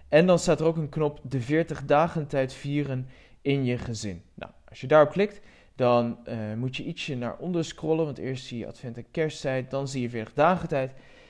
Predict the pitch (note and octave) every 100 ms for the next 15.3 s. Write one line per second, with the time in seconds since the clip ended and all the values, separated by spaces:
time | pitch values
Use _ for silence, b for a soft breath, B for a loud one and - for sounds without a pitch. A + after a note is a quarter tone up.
0 | B G2+ D#2 - - - D3+ D3 C#3 B2+
1 | B2 A#2+ A2+ A#2 - - - G#2+ G#2 G#2
2 | G#2 - - - G#2+ A#2 A#2+ A#2 - C3+
3 | C3 C3 D#3 E3 F#3 - C#3 C3+ C3 C3
4 | B2 A#2+ - G2+ A#2 B2 A#2 A#2 A2+ A#2+
5 | B B B B2+ B2+ - A#2 A#2+ - C#3
6 | B2 A#2 A#2 B B B D3+ F3+ F3+ F#3+
7 | - B2+ F#3 F#3+ - B2+ A#2+ - C3 A2+
8 | - G#2 E2 _ - B B B - C3
9 | G#3 - G#3+ - C3 C3 - C3+ B2 -
10 | A3+ D#3+ D#3 F#3+ - - C#3 C3 C3+ D3
11 | F#3+ E3+ - G3 F3 D#3 C#3+ C3 E3+ A3
12 | A#3+ - C3+ C3 E3+ F#3+ F#3+ - D#3+ D#3
13 | C#3 D#3 E3 - E3+ E3+ b b - C3+
14 | C3+ C3 C#3+ C#3+ C3 B2+ B2+ A#2+ - B2+
15 | A2 -